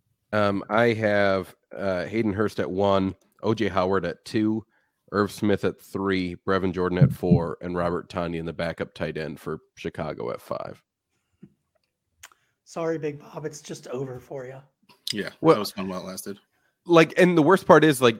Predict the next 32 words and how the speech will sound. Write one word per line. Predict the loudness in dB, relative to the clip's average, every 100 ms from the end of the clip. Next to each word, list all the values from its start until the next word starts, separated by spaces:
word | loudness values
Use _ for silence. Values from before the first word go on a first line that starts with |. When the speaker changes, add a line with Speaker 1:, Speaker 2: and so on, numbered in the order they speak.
| -6
Speaker 1:
that | 0 2 2
makes | 0 -4
Cole | -8 0 0
Kmet | 0 -2 -2 -2
close | -4 -4 -4
to | -8
worthless | -10 -10 -12 -14
too, | -10 -10 -10 -16 _ _ _ _ -4
right? | -2 0
That's | 0 0
the | -4
problem. | -2 0 0 -6 _ _ -20 -4
Both | -2 0 -4
of |
them | -6 -6
are | -8
gonna | -10
be | -10 -10
worthless. | -10 -12 -14 -16 -20 _ -20 _ _ -20 -20 _ _ -20 _ -20 _ _ -20 -20 _ _ _ _ -8
Speaker 3:
Yeah. | -4 -4 -6 -14 _ 2
Speaker 2:
Tight | 8 8
ends. | 10 8 6 2 -4 -8 -14 _ _ -2
Yay. | 8
Speaker 1:
Woo! | 12 12 10 6 -2 -8 _ _ -12 -8
Speaker 3:
Yay. | -6 -4 -2 -2 -4 -6 -8 2
All |
right. | 6 6 6
On | 4 6
the | 2
plus | 0 -2 2
side, | 4 4 2 -4
my | 0 2 2